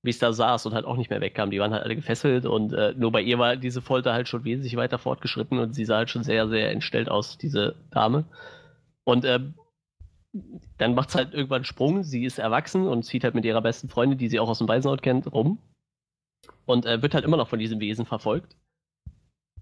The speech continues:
Und dann kommen halt schon richtig fiese F-, Szenen, wo man einfach dieses Monster sie mit der Schere schneidet und ihr richtig tief in den Arm reinbohrt. Das sieht halt schon, echt schon schlimm aus.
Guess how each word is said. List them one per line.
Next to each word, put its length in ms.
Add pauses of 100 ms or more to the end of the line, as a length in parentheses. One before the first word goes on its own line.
(460)
Und 320
dann 140
kommen 180
halt 180
schon 200
richtig 340
fiese 220
F-, 200 (220)
Szenen, 300
wo 60
man 160
einfach 300
dieses 380
Monster 420
sie 140
mit 100
der 80
Schere 380
schneidet 580
und 120
ihr 160
richtig 240
tief 160
in 40
den 120
Arm 180
reinbohrt. 280
Das 120
sieht 140
halt 120
schon, 100
echt 140
schon 160 (160)
schlimm 240
aus. 320